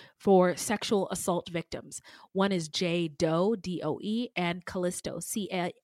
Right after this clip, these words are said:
C A L I S T O. They are online databases connecting sexual assault victims to lawyers,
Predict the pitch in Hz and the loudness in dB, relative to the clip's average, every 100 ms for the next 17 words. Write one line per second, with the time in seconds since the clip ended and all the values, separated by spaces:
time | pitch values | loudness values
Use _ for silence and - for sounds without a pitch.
0 | _ - - 269 - 196 196 190 185 - | _ -8 -2 -2 0 0 0 -2 -4 -4
1 | 180 - 170 - - 208 - 156 127 - | -6 -4 -6 -6 -6 -6 -2 -2 -4 -10
2 | - - - _ - 190 180 180 - 196 | -18 -18 -20 _ -2 0 2 0 2 4
3 | 226 240 220 220 196 190 180 175 175 160 | 4 2 0 0 0 2 2 0 -2 -8
4 | - 185 175 - 180 196 190 240 214 190 | -4 -4 -4 -8 -6 -6 -2 0 0 -2
5 | - 196 - 185 - 175 170 - 190 165 | -2 -2 -2 -4 -4 -6 -6 -4 0 0
6 | - 175 180 208 240 285 - | 2 2 4 6 6 4 0